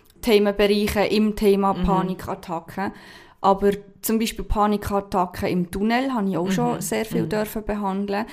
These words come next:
Speaker 1: Und da kommt mir jetzt gerade eine Klientin in den Sinn, wo wirklich, egal wie lang oder kurz das Tunnel ist, sie hat einfach wirklich Panik bekommen. Und dann hat sie mir nach der Behandlung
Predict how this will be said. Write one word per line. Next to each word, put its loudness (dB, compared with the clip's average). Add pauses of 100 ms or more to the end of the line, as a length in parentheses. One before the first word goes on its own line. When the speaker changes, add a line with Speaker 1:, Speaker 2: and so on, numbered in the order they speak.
(240)
Speaker 1:
Und 2
da 4
kommt 2
mir 4
jetzt -2
gerade 2
eine -6
Klientin 4
in -8 (160)
den 4
Sinn, 4
wo 4
wirklich, 0 (380)
egal 6
wie 4
lang 4
oder 0
kurz 0
das -2
Tunnel 0
ist, 0
sie 2
hat 0
einfach 0
wirklich -6
Panik -2
bekommen. -6 (720)
Und 0
dann 4
hat -2
sie -2
mir 2
nach 4
der -2
Behandlung 0